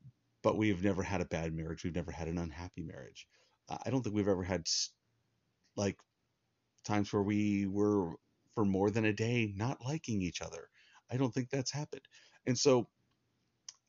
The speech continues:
for me, I think this is very possible. These, these things, I don't have the same re-, response that the disciples do, but I think I have a very different viewpoint because,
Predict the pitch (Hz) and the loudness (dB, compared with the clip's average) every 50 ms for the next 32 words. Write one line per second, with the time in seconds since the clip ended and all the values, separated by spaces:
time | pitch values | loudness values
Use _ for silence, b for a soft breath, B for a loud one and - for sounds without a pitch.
0 | _ _ _ _ _ _ _ _ _ _ _ _ _ _ - - 156 131 139 165 | _ _ _ _ _ _ _ _ _ _ _ _ _ _ 0 4 6 8 8 8
1 | 170 135 113 131 139 - 143 127 117 120 123 139 143 120 107 123 151 180 - - | 8 8 6 4 4 4 2 0 0 0 -2 -2 -2 -2 0 0 0 0 -2 -6
2 | - - - - - 90 90 - - - - - - 120 127 123 - - 113 117 | -8 -8 -8 -8 -8 -10 -10 -12 -14 -16 -10 -4 -4 -2 -2 -2 -4 -4 -2 -2
3 | 127 127 - 135 131 123 - - - _ _ _ _ _ _ _ _ _ _ _ | -2 0 2 2 2 2 0 -4 -8 _ _ _ _ _ _ _ _ _ _ _
4 | _ _ _ _ _ - - - - 110 113 165 185 - 113 113 98 87 95 - | _ _ _ _ _ -20 -16 -6 -2 -2 0 0 0 0 0 0 0 0 0 0
5 | - 90 87 82 78 - - - - - - 101 85 - - 87 82 85 - - | 0 0 0 -2 -2 -6 -8 -14 -18 -10 -8 -8 -8 -6 -4 -4 -2 -2 -2 -4
6 | 85 - - 80 - - - 82 85 - - 82 - - 90 87 95 B B B | -4 -6 -8 -6 -4 -4 -4 -4 -6 -8 -10 -12 -10 -6 -6 -6 -6 B B B
7 | B B _ - 107 107 - 127 120 110 104 98 98 107 101 92 - 101 - 92 | B B _ -2 -2 0 0 0 0 0 0 0 0 2 0 0 0 -2 -2 -2
8 | 82 80 98 110 127 - - 87 - - - 87 - - 90 85 87 87 - - | -2 0 -2 -2 -2 -2 -4 -6 -6 -4 -6 -8 -6 -2 0 0 0 0 -2 -4